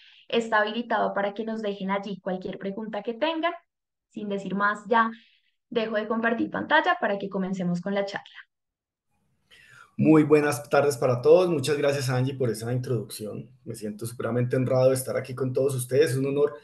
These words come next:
Speaker 2: trabajar este tipo de temas que me encantan. Yo soy súper apasionado por todo lo que es la creatividad y la innovación, el emprendimiento y las ideas nuevas, la solución de problemas, todo este tipo de cosas,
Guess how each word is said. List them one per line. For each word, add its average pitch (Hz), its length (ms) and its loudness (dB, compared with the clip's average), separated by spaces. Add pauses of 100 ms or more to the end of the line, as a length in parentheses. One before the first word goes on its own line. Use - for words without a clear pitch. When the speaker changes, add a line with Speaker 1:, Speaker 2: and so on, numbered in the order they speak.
(440)
Speaker 2:
trabajar 139 580 4
este 139 180 0
tipo 165 320 4
de 156 80 10
temas 135 440 2
que 156 100 -2
me 131 80 0
encantan. 120 520 -2
Yo 123 80 -8
soy 117 140 -10
súper 127 240 -2
apasionado 117 640 -2
por 123 140 -4
todo 120 140 -2
lo 117 80 -4
que - 60 -12
es 113 40 -8
la 127 120 2
creatividad 117 880 -2
y 123 60 -18
la 127 120 -2
innovación, 113 800 -2
el 120 80 -4
emprendimiento 113 760 -4
y - 40 -20
las 127 180 0
ideas 110 260 -2
nuevas, 127 240 2
la 131 100 0
solución 120 300 -4
de 120 80 -4
problemas, 123 280 -2
todo 127 100 -10
este - 100 -12
tipo - 160 4
de 156 80 8
cosas, 139 400 -2